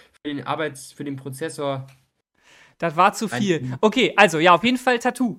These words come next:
Speaker 2: Dann erzähl doch mal, wann holst du dir denn dieses Tattoo for free für die S-Bahn und Altona dreiundneunzig?
Speaker 1: Ähm, die nächste Frage ist ja, wohin soll ich mir das tätowieren?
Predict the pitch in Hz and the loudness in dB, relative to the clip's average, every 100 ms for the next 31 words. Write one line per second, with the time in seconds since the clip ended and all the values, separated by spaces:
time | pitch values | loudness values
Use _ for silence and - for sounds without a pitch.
0 | - 196 208 - 208 269 285 269 240 233 | -2 0 0 -6 -6 -2 2 2 2 0
1 | 196 180 247 220 240 - 185 185 180 175 | 0 0 2 2 0 -2 0 0 0 -2
2 | 196 185 - 175 - 254 - 202 - 226 | -6 -8 -8 -8 -4 -4 -2 -6 -2 -2
3 | 233 190 175 180 - 190 180 175 160 165 | -2 -4 -2 -2 -2 -2 -2 -6 -6 -6
4 | 170 160 143 151 151 156 151 156 - _ | -4 -4 -2 -2 -2 -6 -6 -8 -10 _
5 | _ _ _ _ _ _ _ _ _ _ | _ _ _ _ _ _ _ _ _ _
6 | _ _ _ _ _ _ _ _ _ _ | _ _ _ _ _ _ _ _ _ _
7 | _ _ _ _ _ _ _ _ _ _ | _ _ _ _ _ _ _ _ _ _
8 | _ _ _ _ _ 127 120 120 113 113 | _ _ _ _ _ 0 4 4 2 0
9 | 107 104 104 98 95 90 - _ _ _ | -2 -4 -8 -10 -12 -14 -18 _ _ _
10 | _ _ _ _ _ _ _ _ _ - | _ _ _ _ _ _ _ _ _ -12
11 | 123 139 160 143 135 139 143 131 131 135 | -6 -4 -6 -10 -4 0 0 -2 -6 -6
12 | 127 147 139 175 180 117 104 107 98 95 | -4 -4 -6 -6 -4 -4 -6 -10 -10 -10
13 | - 107 101 87 87 80 85 | -12 -16 -16 -16 -16 -16 -20